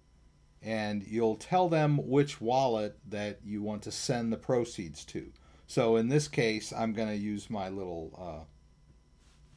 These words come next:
address book there, and I would send those over to my eth account. All right, in addition to that swap feature, there's also a staking feature. If you'll notice there at the top, I can earn up to sixteen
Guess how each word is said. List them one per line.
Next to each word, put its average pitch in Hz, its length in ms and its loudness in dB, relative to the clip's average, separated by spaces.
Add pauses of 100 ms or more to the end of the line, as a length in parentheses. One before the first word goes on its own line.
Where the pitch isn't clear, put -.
(440)
address 127 400 2
book 143 320 0
there, 131 400 2
and 104 340 0
I 101 140 -2
would 101 160 -2
send 120 340 -2
those 104 300 0
over 101 280 -2
to - 180 -12
my 87 360 -8
eth 104 300 -8
account. - 380 -10 (760)
All 226 80 4
right, 170 140 2
in 156 180 4
addition 202 460 4
to 202 120 2
that 147 240 6
swap - 460 4
feature, 156 440 4
there's 135 300 2
also 151 500 4
a 131 80 4
staking 165 540 0
feature. 147 540 -2
If 120 160 -4
you'll 127 120 0
notice 127 360 0
there 139 160 2
at 131 100 0
the 120 60 -4
top, 123 340 0
I 113 100 0
can 117 200 -4
earn 123 260 -2
up 117 140 -4
to 107 80 -10
sixteen 143 680 -4